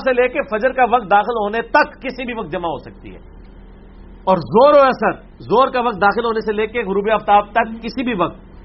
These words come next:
لیکن آخری دس منٹ سے اوائڈ کریں کہ آپ اتنا ڈیلے نہ کریں، ٹھیک ہے؟ تو کسی بھی وقت جمع ہو سکتی ہے، ٹھیک ہو گیا جی؟ تو جمع کریں،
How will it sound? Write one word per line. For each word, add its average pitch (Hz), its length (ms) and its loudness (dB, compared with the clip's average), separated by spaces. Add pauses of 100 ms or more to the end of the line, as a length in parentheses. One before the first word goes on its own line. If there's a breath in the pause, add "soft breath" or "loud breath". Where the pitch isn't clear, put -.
لیکن 190 220 -4
آخری 226 280 2
دس 190 140 2 (120)
منٹ 180 100 -4
سے 170 180 -6
اوائڈ 151 440 -4
کریں 190 140 -6 (720)
کہ 160 260 -4
آپ 160 200 0
اتنا 165 220 -6
ڈیلے 160 260 -2 (180)
نہ 160 140 -6
کریں، 117 260 -6 (440)
ٹھیک - 160 -18
ہے؟ - 120 -20
تو 156 80 -12
کسی 214 240 -10
بھی 208 80 -6
وقت 160 160 -4
جمع 127 100 -8
ہو 104 140 -10
سکتی - 240 -20
ہے، - 180 -20
ٹھیک 160 140 -6
ہو 220 100 0
گیا 220 140 -8
جی؟ - 200 -20 (800)
تو 165 60 -8 (140)
جمع 196 200 2
کریں، 220 260 -2